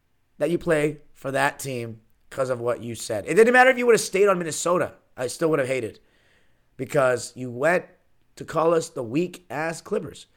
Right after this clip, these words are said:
Well, the weak-ass Clippers have just gotten two wins on you so far this season, and we're not even thirteen games in. And guess what? Those whoopings are coming more, uh, they're coming fast, and they're coming. And they're not just gonna come from the Clippers either.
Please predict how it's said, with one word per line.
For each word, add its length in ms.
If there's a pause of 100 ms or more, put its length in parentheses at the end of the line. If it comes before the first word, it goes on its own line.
(200)
Well, 80
the 60
weak-ass 440
Clippers 320
have 100
just 140
gotten 240
two 180
wins 260
on 140
you 100
so 180
far 200
this 140
season, 280
and 100
we're 60
not 300
even 220
thirteen 520
games 360
in. 200 (340)
And 140
guess 220
what? 360 (360)
Those 220
whoopings 420
are 80
coming 360
more, 460 (1200)
uh, 520 (100)
they're 140
coming 300
fast, 600 (180)
and 160
they're 80
coming. 320 (400)
And 120
they're 80
not 140
just 140
gonna 180
come 260
from 120
the 60
Clippers 320
either. 240